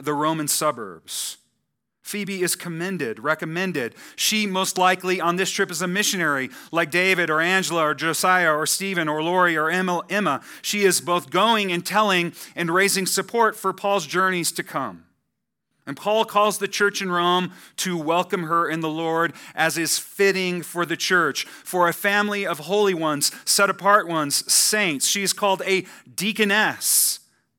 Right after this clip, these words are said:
a servant, a leader of some sort in the church, given the important role of me-, messenger. She is called patron, a benefactor, which means she is a philanthropist, a leader in the community, perhaps even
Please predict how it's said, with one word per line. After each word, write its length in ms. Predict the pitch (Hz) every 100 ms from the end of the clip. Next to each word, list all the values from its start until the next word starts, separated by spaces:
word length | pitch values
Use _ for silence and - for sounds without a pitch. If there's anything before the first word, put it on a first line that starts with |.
| _ _ _ _ _ _ _ _ _
a 40 | -
servant, 880 | - 175 180 127 90 _ - - - _ _ _ _ _ -
a 60 | 131
leader 460 | 143 185 247 240
of 120 | 170
some 220 | - 202 185
sort 380 | - 165 156 143
in 160 | 160
the 80 | 147
church, 520 | - 185 156 143 - - -
given 360 | 117 190 220 208
the 100 | 185
important 460 | 175 - 196 180 165
role 360 | 175 175 175
of 160 | 151 131
me-, 220 | 151 190 160
messenger. 500 | 165 185 - 135 131
She 200 | - 180
is 80 | 170
called 320 | 190 165 -
patron, 640 | 214 226 - 170 120 98 - - -
a 120 | 175
benefactor, 680 | 143 233 262 - 156 - 165
which 180 | 175
means 200 | 196 208
she 120 | - 202
is 100 | 175
a 60 |
philanthropist, 920 | 175 190 180 202 208 180 - 135 - - - 127
a 80 |
leader 440 | 165 180 214 240 214
in 160 | 196
the 40 | 180
community, 640 | - 185 190 196 151 113
perhaps 420 | - 170 196 -
even 240 | 214 202